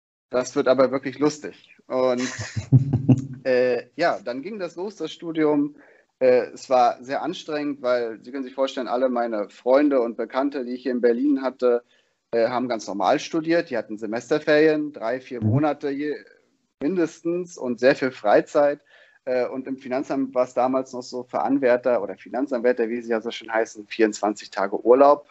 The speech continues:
Speaker 1: im Jahr, ansonsten durcharbeiten. Das war ziemlich anstrengend. Ähm, ja, und das Studium war aber insgesamt sehr, also anspruchsvoll und, äh, herausfordernd, hat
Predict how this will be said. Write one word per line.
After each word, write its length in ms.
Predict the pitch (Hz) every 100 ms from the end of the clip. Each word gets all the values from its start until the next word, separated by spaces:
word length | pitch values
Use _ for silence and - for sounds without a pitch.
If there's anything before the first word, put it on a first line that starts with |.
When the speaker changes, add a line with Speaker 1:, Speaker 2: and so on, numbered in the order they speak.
| _ _ - - _
Speaker 1:
im 160 | 135 127
Jahr, 380 | 123 120 127 -
ansonsten 500 | 113 113 117 - 107
durcharbeiten. 800 | 120 160 127 139 135 135 139 139
Das 220 | 117 -
war 220 | 110 127
ziemlich 340 | - 127 110 -
anstrengend. 480 | 156 - 143 147 - - - - - _ -
Ähm, 580 | 131 131 131 131 127 _
ja, 180 | 156 143
und 100 | 117
das 100 | 127
Studium 280 | 185 202 160
war 80 |
aber 160 | 156 156
insgesamt 480 | 175 - 160 151 139
sehr, 480 | 147 143 143 139 139 _ _ _ _ _ _ _ _
also 220 | 127 110
anspruchsvoll 760 | 135 214 - 175 - 147 156
und, 380 | 143 135 120 -
äh, 200 | - 131
herausfordernd, 840 | 127 123 113 185 - 151 147 139 139
hat 180 | 143